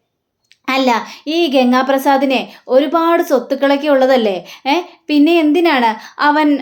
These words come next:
ആ, മറ്റുള്ളവരെ, അതെ, ആ, അടിക്കാനും ഇടിക്കാനും കൊല്ലാനൊക്കെ പോകുന്നത്? ഏ, അവൻ നല്ല സൗമ്യമായിട്ട് നിന്ന് കഴിഞ്ഞിട്ടുണ്ടെങ്കിൽ, അതെ, ആ, അവന്റെ അമ്മയാണെങ്കിൽ അവന്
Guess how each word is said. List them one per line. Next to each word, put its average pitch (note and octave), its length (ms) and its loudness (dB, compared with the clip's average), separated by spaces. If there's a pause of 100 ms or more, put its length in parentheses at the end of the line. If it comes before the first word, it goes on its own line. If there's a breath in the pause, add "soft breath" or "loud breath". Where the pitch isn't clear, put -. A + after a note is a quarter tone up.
ആ, C4+ 120 -2
മറ്റുള്ളവരെ, C4 800 0 (180 loud breath)
അതെ, B3+ 440 -2 (140)
ആ, C4 200 -2
അടിക്കാനും C4 580 0
ഇടിക്കാനും C4 440 -2
കൊല്ലാനൊക്കെ C4 520 -2
പോകുന്നത്? B3 640 0 (280 loud breath)
ഏ, B3+ 120 0 (280 loud breath)
അവൻ A#3+ 260 0
നല്ല C#4+ 200 2
സൗമ്യമായിട്ട് C4 840 0
നിന്ന് B3+ 180 0
കഴിഞ്ഞിട്ടുണ്ടെങ്കിൽ, B3 600 0 (380 loud breath)
അതെ, A3 520 -2 (280)
ആ, A3+ 60 -2 (440)
അവന്റെ A#3+ 260 0
അമ്മയാണെങ്കിൽ C4 840 0 (260 loud breath)
അവന് C#4+ 640 0